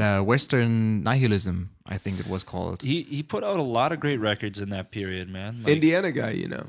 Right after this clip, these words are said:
Speaker 1: Yeah. Like, like, some of his stuff was, like, very, yeah, like, almost too trancy, I think. But the groove he had on most of those records, or, and still has, is, like, super, super well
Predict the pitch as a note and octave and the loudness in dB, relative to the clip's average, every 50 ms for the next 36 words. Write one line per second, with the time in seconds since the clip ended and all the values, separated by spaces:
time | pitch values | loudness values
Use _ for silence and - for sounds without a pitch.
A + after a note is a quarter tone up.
0 | - _ - - E3+ - F2+ - E2+ G#2+ - _ _ _ _ _ - - - B2 | -14 _ 0 2 4 4 4 4 2 0 -4 _ _ _ _ _ -4 0 2 2
1 | B2+ - - - - A2 A#2+ A#2 - - G3+ G3+ G3 E3 C#3+ C3 - - - C#3 | 2 0 -2 -6 0 2 2 2 2 4 4 6 6 6 6 4 2 2 2 2
2 | B2+ - - A#2+ B2 A#2+ A2 A#2 A2 G#2+ G2 F#2+ A2+ A2+ A2+ A2+ A2+ A2+ A2 A2 | 2 0 0 0 0 2 2 2 0 0 2 2 2 4 4 4 4 4 4 4
3 | G#2 G2 - _ _ _ _ _ _ _ _ _ - B2+ C3+ C#3 C#3+ D3 D3 D3 | 2 0 -2 _ _ _ _ _ _ _ _ _ -6 -4 -2 0 0 2 2 2
4 | D3 C#3+ C#3 B2 - _ _ _ - G#2 A2 G#2 F2 A#2+ B2 B2 A#2 - - - | 2 2 0 -2 -6 _ _ _ -6 -4 -4 -2 -2 -2 -2 -2 -2 -2 -2 0
5 | - D#3+ D#3 - - D3 C3 D3+ E3+ - - G3+ F#3+ F#3 - E2 F3 F3 - F3 | 2 2 2 2 2 2 4 4 2 0 0 0 0 0 0 0 -2 -2 -2 -2
6 | E3+ F3 E3+ - - - - _ _ - A#2 - - - G2 F#2+ - A#2+ C3+ E3+ | -2 -2 -4 -6 -12 -20 -20 _ _ -2 -2 0 -2 -4 -4 -2 0 2 4 6
7 | A3+ B3+ G#3+ C#3 - - - B2 A2 G#2 G#2+ G#2 F2+ F#2 F2+ - F#2+ F#2+ G2 G2 | 6 6 6 4 2 -2 -2 0 0 2 2 2 2 2 0 -2 -2 -2 0 2
8 | G2 G#2 A2 - - A2 F#2+ - G#2 G2 F#2 F#2+ F#2+ F#2+ - G2+ F#2+ - G2+ G2+ | 2 2 2 2 0 -2 -2 -2 -2 -2 -2 0 -2 -2 -2 -2 -4 -4 -2 -2
9 | F#2+ - - G#2 G#2 F#2+ - - C3+ B2+ A2 G#2 A#2 B2+ C3+ C3 A2 - - A2 | -2 -2 -2 -2 0 0 0 2 4 4 4 4 4 2 2 2 0 -2 -4 -4
10 | - G#2+ D#2 G2+ G2 - - - - - C#3+ B2+ - A#2+ G#2 G2 F#2 F#2 F#2 _ | -4 -4 -6 -6 -6 -6 -6 -4 -2 -2 0 2 2 2 2 2 0 -2 -4 _
11 | _ - - - - C3+ - A2 G#2+ G2+ G2 F#2+ - - | _ -14 -8 -6 -4 -4 -2 -2 0 0 0 0 0 -2